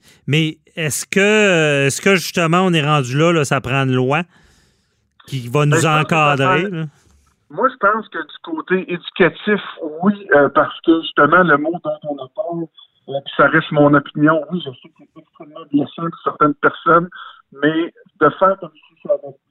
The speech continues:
Speaker 2: jamais été existé, de, de dire que, euh, ce, ce mot-là n'a jamais été employé, puis que, oh, maintenant, on le prononce plus,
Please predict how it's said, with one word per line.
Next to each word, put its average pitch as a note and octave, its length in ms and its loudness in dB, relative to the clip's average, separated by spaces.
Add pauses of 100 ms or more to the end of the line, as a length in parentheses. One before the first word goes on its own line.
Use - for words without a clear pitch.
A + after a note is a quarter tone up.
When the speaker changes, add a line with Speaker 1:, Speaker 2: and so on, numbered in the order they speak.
Speaker 2:
jamais F3 540 -6
été - 160 -4
existé, F#3 1040 -6
de, D4+ 100 -6 (100)
de - 20 0
dire F3+ 360 -4 (120)
que, - 800 -14
euh, C3+ 320 0 (120)
ce, C#3+ 140 0
ce C3 120 -6
mot-là D3 340 0
n'a D3 100 2
jamais D3 260 2
été D3+ 120 -2
employé, C#3+ 600 0 (260)
puis - 200 -20
que, D3 320 4 (260)
oh, C#3 120 2
maintenant, D3 380 2
on - 40 2
le D3+ 100 -4
prononce C#3+ 640 0 (160)
plus, F3+ 420 -2